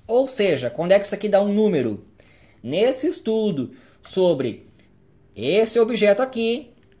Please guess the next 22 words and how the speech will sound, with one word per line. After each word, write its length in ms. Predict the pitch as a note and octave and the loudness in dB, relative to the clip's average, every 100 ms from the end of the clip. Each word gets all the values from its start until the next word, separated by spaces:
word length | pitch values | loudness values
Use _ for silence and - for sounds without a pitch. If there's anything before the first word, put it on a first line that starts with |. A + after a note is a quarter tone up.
| _ | _
o 140 | F3+ G#3 | -4 -4
Dirichlet 640 | G#3 C4 D#4 D#4 B3 F#3 | -2 -4 -4 -4 2 2
definiu 640 | E3+ E3+ A#3+ G#3+ A3 B3 - - _ | 2 -2 -4 -2 -2 -2 -8 -16 _
o 120 | D#4 | -6
que 240 | F#4+ - E4+ | -6 0 2
é 340 | E3 F3 - - | 4 2 -2 -6
uma 300 | A#3+ G#3 F3+ | -4 -2 -2
função 720 | A#3+ D4 D#4+ G#3+ A3 A3+ C#3+ - | -4 -6 -2 2 2 2 -4 -8
de 140 | D#3+ | -6
uma 160 | B3+ B3+ | -4 -2
maneira 420 | G3+ F3 G#3+ G3 | -2 0 0 0
muito 300 | F3+ B3 E4+ | -2 -6 -8
próxima 600 | - E3+ F#3+ - F3 D#3 | -4 0 2 2 -2 -6
com 160 | - D#3+ | -4 -4
a 80 | |
qual 520 | E3 D#3+ D#3 G3 G3+ - - - | -2 0 2 0 -2 -16 -20 -8
você 300 | F#3 G3+ G#3+ | -2 0 0
encontra 720 | G#3 F#3+ F#3 G3 G3 G#3+ G3 - - - - | -2 2 2 2 0 -2 -2 -8 -20 -18 -6
nos 220 | G#3+ G#3 | -4 -2
livros 480 | F3+ G3 F#3+ F#3+ E3+ | -2 -2 -2 -4 -4
didáticos. 720 | A3 D3 A2 - - A#2+ - _ _ - - _ _ - _ - _ _ _ - - - - - - - - - | 0 2 0 -6 -16 -16 -18 _ _ -20 -20 _ _ -20 _ -20 _ _ _ -20 -20 -20 -20 -20 -20 -20 -20 2
Então, 360 | G#3+ G3+ E4+ | 2 4 -2